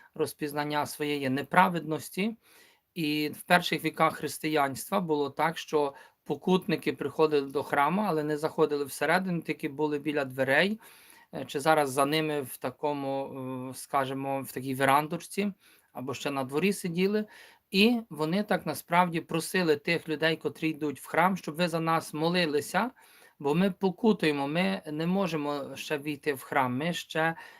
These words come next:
є недостойні після, е, навернення, е, після наших гріхів. Е, ми чекаємо Божого уласкавлення, Божої милості для нас.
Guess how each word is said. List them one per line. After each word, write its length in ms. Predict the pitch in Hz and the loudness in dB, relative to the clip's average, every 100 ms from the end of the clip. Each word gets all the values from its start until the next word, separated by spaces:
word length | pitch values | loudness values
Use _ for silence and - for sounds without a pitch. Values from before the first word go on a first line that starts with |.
| _ | _
є 220 | 135 165 | -2 0
недостойні 880 | 165 170 165 175 - 220 226 165 143 | 2 2 2 0 2 4 6 4 -2
після, 520 | 127 143 - 156 143 - - - | -6 -8 -4 -2 -2 -6 -20 -14
е, 300 | 139 131 131 | -6 -4 -4
навернення, 840 | 139 143 143 131 127 131 131 127 - _ _ - | -4 0 2 0 -2 -4 -2 -6 -8 _ _ -14
е, 280 | 123 127 120 | -8 -8 -8
після 200 | - 147 | -8 -4
наших 360 | 147 131 151 131 | -2 -2 -2 -4
гріхів. 540 | 139 131 170 180 165 - - - | -4 -4 0 0 -2 -12 -20 -10
Е, 120 | 131 | -6
ми 180 | 139 170 | -2 -2
чекаємо 960 | - - 175 180 175 165 156 156 160 | -2 0 2 4 2 0 0 0 -4
Божого 540 | 135 160 165 160 165 160 | -6 -2 -2 0 -2 0
уласкавлення, 1000 | 160 151 - - 185 151 139 131 120 123 | 0 0 0 2 4 2 -4 -4 -4 -6
Божої 500 | 127 147 143 151 147 | -4 -2 -2 -4 -4
милості 540 | 170 190 143 123 - | -2 0 -2 -6 -8
для 200 | 120 131 | -6 -4
нас. 380 | 123 113 107 - | -4 -4 -8 -12